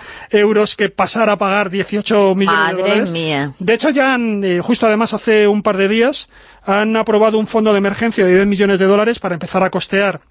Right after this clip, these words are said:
Speaker 1: todo este proceso de, de recuperación. Pero claro, por otro lado están diciendo, "A ver, mm, si empezamos a pagar, pues ya creamos un precedente y ya va a haber muchos más hackers", que de hecho ya está ocurriendo, ya ha habido varias ciudades y varias entidades públicas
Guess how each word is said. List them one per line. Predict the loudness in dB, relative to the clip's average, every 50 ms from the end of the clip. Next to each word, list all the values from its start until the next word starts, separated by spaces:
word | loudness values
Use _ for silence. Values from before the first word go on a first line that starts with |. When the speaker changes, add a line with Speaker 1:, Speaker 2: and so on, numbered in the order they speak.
| _ _
Speaker 1:
todo | -6 -4 -4 -2
este | -2 -4 -4
proceso | -4 -4 -4 -4 -2 0 2
de, | 2 2 2 2 2 0
de | 0 -2
recuperación. | -2 -2 -2 -2 0 0 0 0 0 0 0 0 0 -2 -8 -16 -20 -20 -20 -20 -20 -20 -20 _ _
Pero | -2 -2 0
claro, | 2 2 2 2 0
por | 0 -2 -2
otro | -2 0 0
lado | 0
están | 0 0 -2 -2
diciendo, | -2 -4 -2 -2 0 0 0 2 2 0 0 -2 -6 _ -20 _ _ _ _ _
"A | -2 0
ver, | 0 0 -2 -2 -6 -8
mm, | -8 -6 -6 -4
si | -4 -2 -2 -2
empezamos | -2 -2 -2 -2 0 0 0 0
a | 0 0
pagar, | 0 0 0 0 0 -2 -4 -8 _ _ _
pues | -10 -8 -6
ya | -4
creamos | -2 -2 -2 -2 -2
un | -4 -4
precedente | -4 -4 -2 0 2 2 2 2 2 0
y | 2
ya | 0 0 0
va | 0
a | 0
haber | 0 0 -2
muchos | -2 -4 -6 -4 -2 -2 0
más | 0 -2 -2
hackers", | -2 -2 -2 -2 -2 -4 -4 -6 -12 -20 _ -20 -20 -20 -20 _ -4
que | -2 0
de | 0
hecho | 0 0 0
ya | 0 0
está | 0 0 -2
ocurriendo, | -2 0 -2 0 0 0 0 0
ya | 0 0 0
ha |
habido | 0 0 0 0
varias | 0 0 0 -2 -2
ciudades | -2 -2 0 0 0 2 0 0 0 -2 -2
y |
varias | -2 -2 -2 0 0 -2
entidades | -2 -2 -2 0 0 0 0 0 -2 -2
públicas | 0 0 2 2 2 2 2 0 0 -2 -4